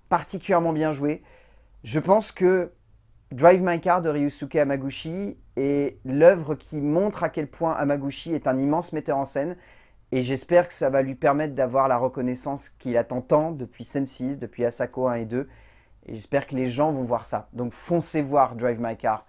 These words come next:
de Ryusuke Hamaguchi, c'est un immense morceau de cinéma et c'est magnifique à regarder. Et encore une fois, n'ayez pas peur des trois heures parce qu'on se laisse totalement transporter par celle-ci.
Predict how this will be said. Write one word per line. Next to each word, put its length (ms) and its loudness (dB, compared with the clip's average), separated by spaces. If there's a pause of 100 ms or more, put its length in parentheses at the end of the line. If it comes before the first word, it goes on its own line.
(240)
de 60 -2
Ryusuke 420 -4
Hamaguchi, 480 -6
c'est 180 -10
un 160 -6
immense 480 -2
morceau 240 -6
de 60 -12
cinéma 420 -6 (500)
et 80 -12
c'est 160 -12
magnifique 480 -2
à 60 2
regarder. 360 -4 (440)
Et 80 -2
encore 220 0
une 100 -2
fois, 180 0
n'ayez 220 -4
pas 100 -4
peur 140 -6
des 100 -4
trois 280 -6
heures 140 -6
parce 180 -12
qu'on 100 -20
se 140 -10
laisse 260 -12
totalement 420 -6
transporter 540 -10
par 160 -10
celle-ci. 340 -14